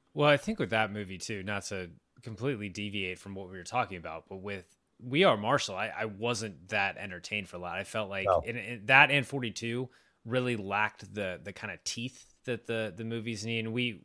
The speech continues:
Speaker 1: we lamented this on the forty-two pod, in that getting robbed of the Spike Lee version, it's kinda like, you know, it,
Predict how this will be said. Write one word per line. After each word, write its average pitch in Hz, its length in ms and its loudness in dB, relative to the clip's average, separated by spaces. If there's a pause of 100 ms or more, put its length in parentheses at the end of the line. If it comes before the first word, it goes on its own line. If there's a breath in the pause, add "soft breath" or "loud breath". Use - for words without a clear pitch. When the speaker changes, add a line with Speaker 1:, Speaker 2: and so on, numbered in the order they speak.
(100)
Speaker 1:
we 117 200 -4
lamented 98 500 -6
this 92 300 -2
on 101 140 -12
the 92 60 -12
forty-two 92 500 -10
pod, 90 260 -4
in 85 100 -10
that 85 300 -10 (720)
getting 113 280 0
robbed 101 360 2
of 87 100 -10
the 82 80 -16
Spike 90 360 -4
Lee 95 180 -8
version, 78 360 -12
it's 78 140 -14
kinda 82 220 -10
like, 71 320 -16 (520)
you 92 120 -10
know, 78 80 -10
it, 82 200 -10